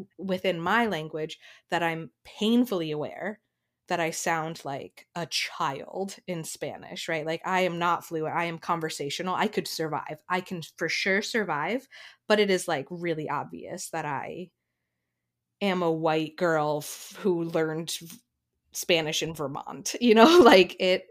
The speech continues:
just, and it makes me feel so much less than, which is such a shame because I also know for a fact that most people are just so appreciative that you're trying to, like Megan said, make that connection and,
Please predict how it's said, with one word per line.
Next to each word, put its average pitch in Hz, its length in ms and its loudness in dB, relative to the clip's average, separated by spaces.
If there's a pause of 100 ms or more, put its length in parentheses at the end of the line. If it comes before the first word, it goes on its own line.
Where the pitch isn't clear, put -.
just, 185 240 2
and 196 120 2
it 175 100 -2
makes 196 320 0
me 214 140 0
feel 185 640 -4 (720)
so - 1120 -2
much 165 400 -8
less 156 380 -4
than, 262 460 0
which 214 260 -2
is 220 180 -2
such 220 260 -2
a 285 40 -2
shame 208 520 -2
because 165 600 -6 (400)
I 180 120 2
also 202 320 0
know 170 340 0
for 170 180 -4
a 156 80 -4
fact 160 360 -4
that 156 160 -4
most 170 280 -8
people 196 240 -6
are 175 80 -2
just - 320 -8
so 165 220 -2
appreciative 214 800 -4
that 175 160 -6
you're 165 120 -6
trying 175 560 -4
to, 170 200 -8
like 151 200 -8
Megan 165 260 -10
said, 180 200 -4
make 151 280 -10
that - 180 -2
connection 180 560 -4
and, 160 300 -10